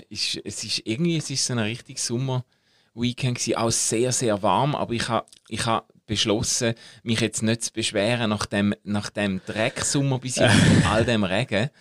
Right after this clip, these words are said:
Speaker 2: Ja.
Speaker 1: Äh, hab ich jetzt, aber eben, ich bin, ich bin nicht ganz froh, dass es jetzt ein bisschen abkühlt, weil wenn die Nacht, wir haben schon mal drüber geredet, gell, wenn's, wenn, wenn die Nacht nicht richtig abkühlt und du so in deinem
Speaker 2: Hey,
Speaker 1: Saft
Speaker 2: letzte Nacht war
Speaker 1: schnorchelst.
Speaker 2: Horror gewesen, oder?
Speaker 1: Krass, ey.
Speaker 2: Horror.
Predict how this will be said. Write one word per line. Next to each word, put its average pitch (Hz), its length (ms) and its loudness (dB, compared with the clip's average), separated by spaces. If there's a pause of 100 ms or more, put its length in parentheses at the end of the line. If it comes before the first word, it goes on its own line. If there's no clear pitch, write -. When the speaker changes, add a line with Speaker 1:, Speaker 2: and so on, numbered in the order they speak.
Speaker 2:
Ja. 92 240 6 (240)
Speaker 1:
Äh, 101 240 0
hab 110 220 -4
ich 107 120 -4
jetzt, - 380 -4
aber 104 260 0
eben, 123 140 2 (100)
ich 104 180 -2
bin, 120 280 0
ich - 140 -8
bin 120 100 0
nicht 131 200 2
ganz 123 280 0
froh, 120 200 0
dass - 140 -10 (100)
es - 40 -2
jetzt 104 260 -4
ein 117 60 -2
bisschen - 200 -6
abkühlt, - 460 -2
weil 101 200 2 (340)
wenn 98 200 0
die - 160 -2
Nacht, 107 300 2
wir 110 140 0
haben 101 100 -2
schon 104 280 0
mal 120 80 2
drüber 117 260 -6
geredet, - 280 -8
gell, 98 180 0
wenn's, - 400 -4
wenn, 101 240 0
wenn 101 140 4
die - 200 -4
Nacht 110 260 2
nicht 123 120 0
richtig 110 340 -2
abkühlt - 420 -2
und 95 160 -4
du 101 60 -4
so 101 160 -4
in 98 100 0
deinem 98 140 -4
Speaker 2:
Hey, 87 160 8
Speaker 1:
Saft 90 120 8
Speaker 2:
letzte - 260 6
Nacht 95 280 6
war 98 60 6
Speaker 1:
schnorchelst. - 100 4
Speaker 2:
Horror 95 400 8
gewesen, 73 360 4
oder? 82 80 4
Speaker 1:
Krass, - 440 -2
ey. 90 140 -12
Speaker 2:
Horror. 76 260 4